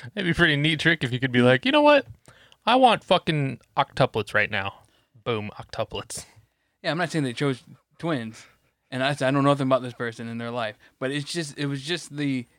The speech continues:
Speaker 2: like, we're just g-, going to ignore all that chaos over there. And you're just like, "Why?"
Speaker 1: No, that's
Speaker 2: Like
Speaker 1: it. I don't, I don't play that shit. You can keep going, but
Speaker 2: It's just like, wh-, why would you, like, like, you,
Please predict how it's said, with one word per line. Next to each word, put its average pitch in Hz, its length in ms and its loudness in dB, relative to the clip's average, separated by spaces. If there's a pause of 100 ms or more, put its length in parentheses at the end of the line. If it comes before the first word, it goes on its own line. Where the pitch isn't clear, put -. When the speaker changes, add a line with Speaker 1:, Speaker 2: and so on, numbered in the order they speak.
(360)
Speaker 2:
like, 120 400 -10 (180)
we're 156 280 -2
just 180 200 -10 (120)
g-, 123 180 -8
going 139 340 0
to 135 120 -6
ignore 123 720 -6 (460)
all 147 200 0
that 143 160 -2
chaos 143 400 -4
over 113 160 -12
there. 101 220 -14 (480)
And 131 140 -8
you're 131 120 -4
just 123 220 -12
like, 120 380 -10 (400)
"Why?" 165 440 -12 (800)
Speaker 1:
No, 117 80 -8
that's 107 120 -8
Speaker 2:
Like 131 100 -6
Speaker 1:
it. - 80 -16 (320)
I 131 80 -4
don't, 139 200 -4
I 143 60 -2
don't 147 120 -6
play 107 140 -4
that 95 180 -10
shit. - 240 -18
You 156 120 -8
can 151 100 -12
keep 127 140 -6
going, 110 200 -10
but 104 220 -12 (840)
Speaker 2:
It's 139 120 -14
just 139 100 -10
like, 135 100 -6
wh-, 135 220 -14
why 139 240 -6
would 156 220 -6
you, 156 140 -8
like, 127 300 -10 (640)
like, 139 220 -10
you, 143 460 -8